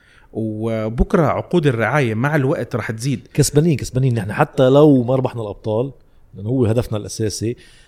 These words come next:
Speaker 2: نحن كسبانين مع رونالدو ب-، بكل الأحوال، يعني.
Speaker 1: قصدك لو ما ربحناها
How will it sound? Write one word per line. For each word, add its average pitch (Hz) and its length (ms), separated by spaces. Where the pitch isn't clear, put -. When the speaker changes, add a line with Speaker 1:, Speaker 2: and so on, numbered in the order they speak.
Speaker 2:
نحن 135 160
كسبانين 117 460
مع 98 120
رونالدو 110 580
ب-، 101 60
بكل 120 280
الأحوال، 101 340
يعني. 90 100
Speaker 1:
قصدك 127 380
لو 135 80
ما 143 120
ربحناها 110 640